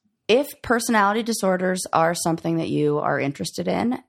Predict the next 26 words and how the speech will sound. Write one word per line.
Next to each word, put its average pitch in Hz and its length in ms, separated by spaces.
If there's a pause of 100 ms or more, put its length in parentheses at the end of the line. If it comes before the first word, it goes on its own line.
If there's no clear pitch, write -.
(140)
there 160 280
is 160 160
a 156 60
great 151 320
book 147 300
that 151 100
I 143 60
read 147 200
in 156 120
grad 139 300
school 165 580
called 147 480
Get 151 180
Me 165 180
Out 139 200
of 160 80
Here, 226 400 (280)
My 151 140
Recovery 160 800
from 156 220
Borderline 151 380
Personality 156 440
Disorder. 165 320
It's 165 180
written 156 200
by 143 340